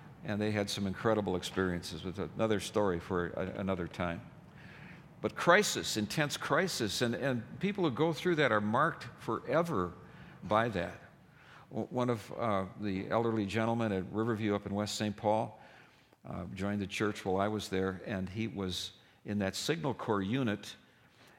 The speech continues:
in, uh, in Germany that, um, was wiped out by the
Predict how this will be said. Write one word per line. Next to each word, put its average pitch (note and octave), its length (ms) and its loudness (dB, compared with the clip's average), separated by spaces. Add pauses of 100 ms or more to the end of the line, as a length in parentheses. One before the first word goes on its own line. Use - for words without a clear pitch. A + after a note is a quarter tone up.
in, G2+ 260 0
uh, F#2 220 0 (200)
in F#2 340 -4 (140)
Germany G2+ 460 0
that, F2+ 240 -2 (300)
um, F#2 320 -6 (1080)
was G#2 220 -2
wiped G2+ 340 2
out G#2+ 340 2 (760)
by G2 240 4
the F#2 300 0